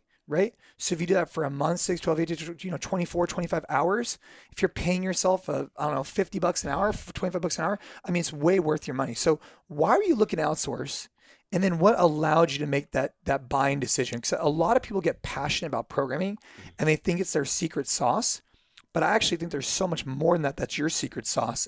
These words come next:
Speaker 1: and the
Speaker 2: Yeah.
Speaker 1: program just needs to be done well.
Speaker 2: Yeah. Um, I'm not even sure how I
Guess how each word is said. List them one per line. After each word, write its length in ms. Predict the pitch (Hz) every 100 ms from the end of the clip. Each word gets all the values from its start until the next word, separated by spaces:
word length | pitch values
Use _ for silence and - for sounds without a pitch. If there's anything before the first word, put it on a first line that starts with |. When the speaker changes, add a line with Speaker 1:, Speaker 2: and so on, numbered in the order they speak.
| -
Speaker 1:
and 80 | 135
the 60 |
Speaker 2:
Yeah. 60 | 127
Speaker 1:
program 500 | - 190 175 135 120 - - -
just 160 | 170
needs 120 | 170 139
to 60 |
be 100 | 139
done 260 | 127 127 110
well. 400 | 117 110 - - -
Speaker 2:
Yeah. 220 | 85 - - - _ - _ _ _ _ _ 117
Um, 380 | 139 135 120 - _ _ - _ _ - - - - _
I'm 80 | 120
not 100 | 196
even 140 | 233
sure 220 | - 147
how 240 | 127 127 123
I 320 | 113 107